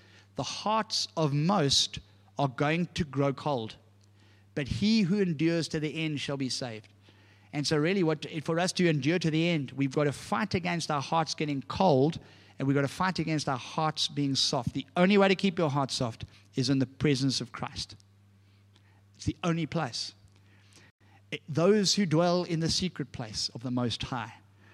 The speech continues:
are going to know what it is to carry the presence of God. They're gonna hear the whispers of God. They're gonna, they're gonna walk with God. You and I are called to walk with God. We're called to talk like God. We're called to be the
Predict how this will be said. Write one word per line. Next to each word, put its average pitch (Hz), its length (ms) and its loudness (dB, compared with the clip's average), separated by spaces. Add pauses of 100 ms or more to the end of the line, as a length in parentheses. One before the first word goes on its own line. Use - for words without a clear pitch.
(240)
are 127 100 0
going 131 200 4
to 131 100 0
know 143 220 6
what 135 140 8
it 123 100 4
is 131 160 2
to 131 100 -4
carry 135 280 2
the 123 100 2
presence 123 460 2
of 120 120 -8
God. 113 240 -4
They're 127 80 -2
gonna 127 140 -4
hear 139 160 2
the 139 80 6
whispers 135 480 4
of 120 140 -2
God. 110 260 -6 (240)
They're 139 140 -2
gonna, 143 260 6 (140)
they're 147 100 6
gonna 151 160 6
walk 143 340 6
with - 200 4
God. 110 260 -2 (380)
You 165 180 10
and 226 100 10
I 185 180 8
are 147 40 4
called 165 380 2
to 135 100 0
walk 151 300 4
with 143 160 0
God. 135 320 -2 (140)
We're 135 100 -2
called 147 220 0
to 139 60 4
talk - 360 0
like 151 260 -4 (100)
God. 120 280 -2
We're 127 100 -4
called 160 300 -4
to 151 100 -4
be 143 220 0
the 139 180 -6